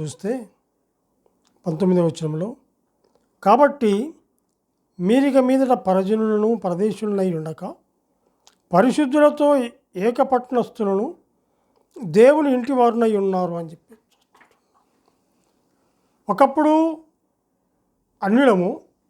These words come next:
ఒకప్పుడు దేవుని సన్నిధిలో కూర్చోడానికి కూడా యోగ్యత లేని వారము,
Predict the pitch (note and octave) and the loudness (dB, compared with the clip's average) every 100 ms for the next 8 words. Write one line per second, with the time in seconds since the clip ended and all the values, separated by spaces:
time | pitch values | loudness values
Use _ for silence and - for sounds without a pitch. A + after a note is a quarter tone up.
0 | _ _ _ _ - F#3+ C4 C4 C#4+ D4 | _ _ _ _ -12 -4 -2 0 0 2
1 | A3 B3 B3+ C4+ C4 C4+ C4+ C4 - _ | 2 2 0 -2 0 2 2 0 -8 _
2 | _ _ _ _ _ A3+ A#3+ C4+ C4 C4 | _ _ _ _ _ -6 -4 -2 0 2
3 | C4 B3 G3+ A3 C#4 C4+ B3 G#3 E3+ D#3+ | 2 2 2 0 0 0 0 0 -2 -6
4 | D3+ G3+ | -8 -10